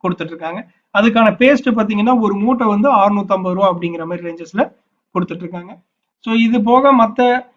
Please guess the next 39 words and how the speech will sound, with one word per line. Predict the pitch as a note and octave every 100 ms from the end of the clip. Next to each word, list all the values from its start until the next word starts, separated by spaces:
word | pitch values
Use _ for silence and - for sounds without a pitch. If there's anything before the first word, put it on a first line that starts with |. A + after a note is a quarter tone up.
| _
யூ | A3 A#3+
பி | B3 A#3+
வி | A3+
சி, | - A3+
பி | A#3 A#3 A3+
வி |
சி, | F#3 A3
சி | A3+ A3+ G#3+
பி | A3+ A3
வி | G#3
சி, | F#3 A3+ A#3 A#3+
அதுக்கப்புறம் | G3+ G3 G#3 G#3+ A#3 G#3+ -
பைப் | G3+ A3+ A3
லென்த், | G3+ G#3+
ஹாலோ | G#3 G3 G#3+ A3
பிளாக், | G3+ G3+ G#3
மத்த | G3 F#3+
எல்லா | G3 G3+ A3+ B3 A#3
மெட்டீரியலோட | G#3+ G#3+ A#3+ A#3+ A3+
ரேட்டுமே | G#3 G3+ G#3 A3
இருக்குதுங்க. | G#3+ G3 G3 F#3 A3 - _ _ _ -
உங்களுக்கு | G#3+ B3 A#3+ A#3
இது | A3
தேவைப்படுது | G#3 A3+ A#3 A3+ G#3+ G#3+
அப்படின்னம்னா, | G3+ G3+ G3+ G3 B3
நீங்க | A3 G3 F#3
கமெண்ட்ல | G3 G#3+ G#3+ G3+
வந்து | F#3+ G#3+
பி | G#3 G3+
டி | G#3
எஃப்னு | F#3 G3+
சொல்லி | G3+ G3 G3
மெசேஜ் | F3+ - G#3 F3+
பண்ணுங்க. | F#3+ F#3 F#3+
உங்களோட | F#3+ F3+ F3+ F3 G#3 F#3+
இமெயில் | G3+ G3 F#3+
ஐ | F3+
டியும் | G3 G3+
கொடுங்க. | F3 F3+ A3